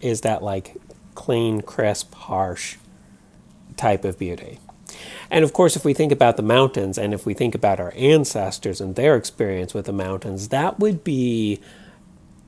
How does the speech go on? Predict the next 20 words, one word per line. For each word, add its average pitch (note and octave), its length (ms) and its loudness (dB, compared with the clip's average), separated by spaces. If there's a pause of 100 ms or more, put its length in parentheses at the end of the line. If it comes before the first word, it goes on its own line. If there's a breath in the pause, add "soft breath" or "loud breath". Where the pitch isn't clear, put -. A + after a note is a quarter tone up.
(280)
dangerous. - 1080 -2
Like, C3 240 4 (720)
you C#3+ 340 2
could C3+ 400 2
easily A#2+ 680 2
die F2+ 580 0
in A#2+ 220 -4
the A2+ 80 -2
mountains G2+ 540 -2
in F#2+ 360 -8 (280)
winter. G#2 500 -6
I C#3 80 0
mean, E3+ 180 2
you B3 100 0
can - 160 -2
still - 640 0
die F#2 260 -2
in F#2+ 220 -6
the F2+ 100 -8
mountains F#2 640 -8